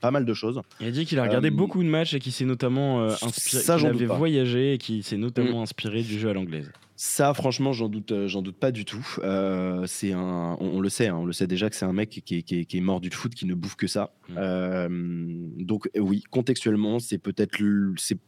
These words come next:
Speaker 1: c'est peut-être l'homme de la situation, euh, parce qu'il y aura une période d'adaptation en moins, certainement, par rapport en tout cas au, à l'écosystème Stade Rennais qu'il connaît très bien. Euh, le groupe, ça va être un peu différent, mais j'ai pas trop de doute sur le fait que, euh, ça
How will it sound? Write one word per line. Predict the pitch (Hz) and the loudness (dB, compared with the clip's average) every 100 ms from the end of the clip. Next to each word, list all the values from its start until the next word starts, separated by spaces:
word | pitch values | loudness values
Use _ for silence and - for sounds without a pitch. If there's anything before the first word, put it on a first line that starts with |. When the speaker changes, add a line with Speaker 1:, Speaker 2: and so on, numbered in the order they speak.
| _ | _
Speaker 1:
c'est | - 110 | -6 -2
peut-être | 117 117 117 | 0 2 4
l'homme | 120 123 | 4 4
de | 117 | 4
la | 113 | 2
situation, | 110 113 110 - 92 - - - - - | 0 -2 -2 -2 -8 -10 -14 -12 -12 -4
euh, | 98 98 95 92 | 2 4 4 2
parce | 101 92 | -2 -4
qu'il | - | -2
y | 107 | 2
aura | 113 113 | 4 4
une | 101 | 4
période | 110 110 107 | 4 4 4
d'adaptation | 107 107 - 104 120 117 - | 2 2 2 2 2 0 2
en | 117 | 4
moins, | 110 113 123 180 | 6 6 4 0
certainement, | - - - 107 101 107 | -4 -4 0 2 4 2
par | 127 98 | 2 0
rapport | 95 110 98 | 0 0 0
en | 92 | -2
tout | - | 0
cas | 113 110 | 2 2
au, | 92 87 85 82 - | 2 0 -2 -6 -8
à | - | -2
l'écosystème | 101 120 135 131 117 127 | 0 0 0 0 0 0
Stade | - 113 | 2 2
Rennais | 101 104 135 | 4 2 0
qu'il | 101 | -2
connaît | - 98 | 0 0
très | 92 - | 0 -2
bien. | 98 110 - - - - - 98 | 0 -2 -4 -14 -16 -16 -8 -2
Euh, | 98 101 98 | 2 2 2
le | 104 113 | 2 2
groupe, | 110 143 | 2 2
ça | 117 | 2
va | 101 | 2
être | 104 | 2
un | |
peu | 101 | -2
différent, | 104 101 113 120 | -4 0 2 4
mais | 110 | 2
j'ai | 90 95 | 0 0
pas | 147 | 0
trop | 151 147 | 0 -2
de | 131 | -2
doute | 139 | -4
sur | - 113 | -4 -4
le | |
fait | 107 110 | -2 -4
que, | - | -4
euh, | 104 95 90 | -2 -2 -4
ça | - | -4